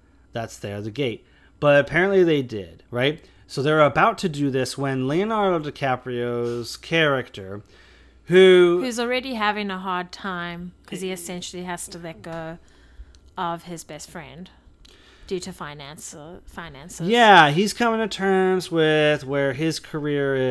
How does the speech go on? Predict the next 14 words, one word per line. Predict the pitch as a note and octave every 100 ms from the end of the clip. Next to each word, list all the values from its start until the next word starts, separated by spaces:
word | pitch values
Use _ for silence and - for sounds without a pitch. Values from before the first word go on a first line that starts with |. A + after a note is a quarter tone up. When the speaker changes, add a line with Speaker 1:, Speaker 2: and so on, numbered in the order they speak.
| B2 B2
Speaker 1:
is. | A#2+
He's | A2+ -
done | A2
Italian | G#2 - A#2+ A#2+ A#2 A#2 A2+
films, | A#2+ A2+ A2+ A2 G#2+
and | A#2
nothing's | C#3+ - C#3+ B2
really | B2 B2+ A#2+
panned | B2 B2+ A#2
out | A#2 A#2 A#2
to | - A2+
a | A2
huge, | G#2+ A#2+ A#2+ A2+ G#2+
like, | A2 G#2+ G2+ G2 -